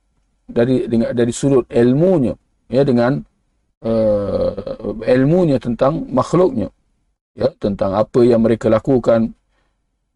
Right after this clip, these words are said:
ketika mana dia tetap istiwa di atas arash, meninggi dan tetap terpisah daripada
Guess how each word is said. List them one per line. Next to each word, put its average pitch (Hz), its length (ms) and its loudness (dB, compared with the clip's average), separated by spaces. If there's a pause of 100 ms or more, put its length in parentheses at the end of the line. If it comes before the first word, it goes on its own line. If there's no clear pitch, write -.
(280)
ketika 120 400 -2
mana 127 160 2
dia 143 240 2
tetap 139 400 0 (400)
istiwa 131 800 0
di 113 160 -2
atas 127 320 0
arash, 151 720 0
meninggi 156 560 2
dan 143 160 2
tetap 143 320 0 (880)
terpisah 139 640 0
daripada 113 560 2